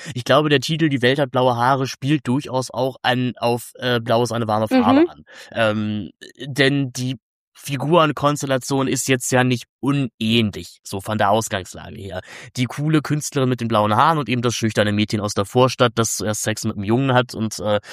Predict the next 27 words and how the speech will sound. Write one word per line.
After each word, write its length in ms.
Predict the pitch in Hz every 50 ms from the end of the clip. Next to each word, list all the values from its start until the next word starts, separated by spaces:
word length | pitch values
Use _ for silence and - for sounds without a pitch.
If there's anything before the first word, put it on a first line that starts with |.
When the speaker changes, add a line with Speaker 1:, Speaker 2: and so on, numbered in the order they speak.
| - - - - -
Speaker 1:
sich 300 | - 110 113 110 - -
dann 220 | - 113 107 107
eben 360 | - - 87 104 110 110 107 -
dem 200 | 113 104 104 -
weiblichen 400 | - - 113 110 107 113 101 110
Geschlecht 360 | 104 101 - - 98 95 - -
zuwendet. 400 | - 104 95 98 95 98 107 -
Aber 180 | 117 117 120
du 140 | 110 113 127
hast 240 | 147 151 - - -
schon 180 | - 123 110
recht, 380 | 104 101 127 160 147 123 - - - - - 123 -
ähm, 280 | - 117 110 110 107 107 - - 127 -
Luisa 580 | 127 123 123 - 143 165 175 185 170 123 110
wird 200 | 101 107 107 -
halt 180 | 107 101 98 -
hier 240 | - - 107 101 101
zur 260 | - - - 98 -
Täterin, 560 | - - 104 98 95 - - 95 95 92 95
Luisa 540 | 95 104 110 - 135 147 147 151 123 107 104
wird 160 | 110 107 -
hier 340 | - - - 113 113 104 101
zur 420 | - - - - 107 104 101 101 -
Aggressorin 1000 | 107 104 - 101 101 101 - - - - 110 107 110 107 95 95 87 78 76 76 - - - - - - _
und 380 | 120 120 113 110 107 104 - - _ _ _ _ _
schreibt 600 | 127 - - - 120 113 113 135 160 160 - - -
sich 260 | - 127 120 -